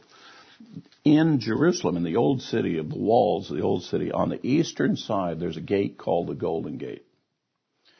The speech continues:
It's the gate that is the most, uh, direct from the east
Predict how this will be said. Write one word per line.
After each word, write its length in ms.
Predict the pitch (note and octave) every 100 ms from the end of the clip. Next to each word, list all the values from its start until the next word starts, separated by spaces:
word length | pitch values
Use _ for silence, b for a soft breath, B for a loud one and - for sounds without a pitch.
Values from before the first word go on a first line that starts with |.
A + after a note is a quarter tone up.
| b b
It's 100 | -
the 80 | F#2+
gate 480 | F2 A2 B2+ A#2 G2+
that 160 | -
is 220 | F#2 F#2
the 60 | -
most, 300 | G2+ A2+ - -
uh, 340 | - - F2 C#2+ E2
direct 720 | F2+ F2 F#2+ B2 E2 - - _ -
from 200 | - E2+
the 180 | D2 -
east 380 | G#2+ F#2+ D2+